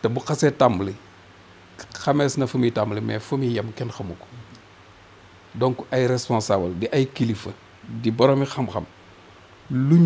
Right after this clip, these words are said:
mënta régler ci waxtaan, ci dialogue, foog naa violence du ko régler. Te yenn saa yi da nga dugg ci mbir xeeb ko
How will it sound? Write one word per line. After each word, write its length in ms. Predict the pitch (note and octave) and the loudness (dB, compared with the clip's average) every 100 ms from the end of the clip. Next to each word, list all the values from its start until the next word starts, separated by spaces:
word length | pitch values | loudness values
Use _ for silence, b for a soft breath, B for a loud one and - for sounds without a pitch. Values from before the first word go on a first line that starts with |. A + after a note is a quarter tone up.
| E3 | 10
mënta 280 | E3+ E3+ E3+ | 10 8 6
régler 400 | C#3+ C3+ A#2 G2 - - - - - - - - - - - | 6 6 4 0 -4 -18 -20 -20 -20 -20 -20 -20 -20 -20 -12
ci 100 | - | 2
waxtaan, 480 | B2+ A#2 - G2+ G#2 C3 | 2 2 4 2 2 -10
ci 120 | - B2+ | -8 0
dialogue, 320 | B2 G2+ F2+ - - - | 2 0 -2 -10 -20 -12
foog 220 | - A#2+ | -2 0
naa 140 | A2 | 0
violence 420 | G2+ G2+ F#2+ E2+ G2 | -2 -2 -2 -4 -6
du 60 | F2 | -10
ko 100 | D2+ | -10
régler. 240 | D2 - - - - - - - - | -10 -14 -18 -20 -20 -20 -20 -20 -10
Te 60 | - | -2
yenn 220 | G2 B2+ | 2 2
saa 140 | B2+ A#2+ | 2 2
yi 60 | |
da 120 | A2 C#3 | 4 2
nga 80 | C#3+ | 2
dugg 160 | C#3+ | -2
ci 100 | C#3 | -2
mbir 200 | A#2 G#2 | -2 -2
xeeb 340 | F#2 - D#3 D3 | -6 -4 -2 -2
ko 140 | - | -6